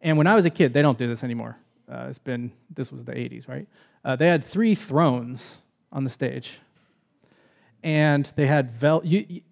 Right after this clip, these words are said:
have you ever been in that, anybody here that goes to First Pres, have you ever been in that room up above the balcony where they have, like, the little D P C museum? They have the thrones in there. They're still there. I saw 'em, you know, when I worked there. Anyway, the big throne,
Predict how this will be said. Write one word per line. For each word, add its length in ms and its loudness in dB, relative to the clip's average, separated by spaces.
have 140 0
you 80 6
ever 140 2
been 200 0
in 100 2
that, 200 2
anybody 380 2
here 180 0
that 100 -2
goes 200 -2
to 60 -4
First 260 -6
Pres, 240 -2
have 120 -4
you 60 4
ever 160 4
been 240 4
in 60 4
that 180 2
room 380 2
up 180 -4
above 300 0
the 80 -4
balcony 400 -2
where 100 -2
they 60 -2
have, 80 -2
like, 160 -2
the 80 -2
little 320 2
D 140 4
P 180 2
C 260 2
museum? 760 2
They 100 6
have 300 4
the 100 8
thrones 420 4
in 100 0
there. 140 -4
They're 120 -2
still 240 0
there. 180 2
I 120 -4
saw 340 -2
'em, 200 -6
you 120 -8
know, 180 -8
when 120 -6
I 60 -2
worked 180 -6
there. 180 -12
Anyway, 280 6
the 80 6
big 380 4
throne, 640 6